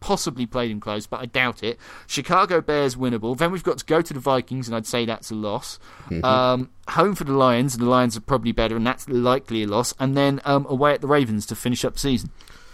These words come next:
Speaker 2: Hmm. I don't like your chances.
Speaker 1: <laughs> Yeah,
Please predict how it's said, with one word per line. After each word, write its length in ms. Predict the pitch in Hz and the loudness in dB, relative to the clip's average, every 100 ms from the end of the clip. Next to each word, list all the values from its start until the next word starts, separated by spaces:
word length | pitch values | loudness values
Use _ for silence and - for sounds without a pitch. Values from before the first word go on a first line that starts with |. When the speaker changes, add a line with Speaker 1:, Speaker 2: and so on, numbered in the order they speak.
| - - - - - - - - | -20 -20 -18 -18 -18 -20 -20 -6
Speaker 2:
Hmm. 260 | 131 113 101 | 0 2 4
I 560 | 92 - - - - 107 | 2 0 -2 -6 -4 0
don't 160 | 104 | 2
like 160 | 98 98 | 2 2
your 80 | 95 | 2
chances. 500 | 98 85 - 80 - - | 2 2 0 0 0 -4
Speaker 1:
<laughs> 40 | - - - - | -8 -10 -12 -6
Yeah, 300 | 147 123 107 | 0 0 0